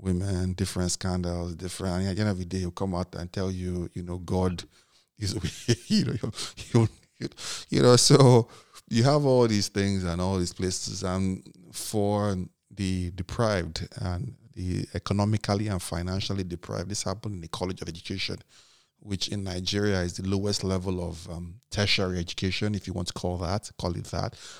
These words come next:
or post-secondary school or high school, depends on where you live. It's the lowest level. In fact, to me, in some degrees, even lower than the secondary school, but that's <laughs> a whole,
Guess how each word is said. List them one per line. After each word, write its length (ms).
or 180
post-secondary 1200
school 500
or 80
high 220
school, 500
depends 380
on 100
where 120
you 320
live. 400
It's 220
the 320
lowest 380
level. 280
In 60
fact, 360
to 80
me, 160
in 80
some 280
degrees, 480
even 180
lower 220
than 140
the 60
secondary 380
school, 360
but 140
that's 840
<laughs> 220
a 80
whole, 240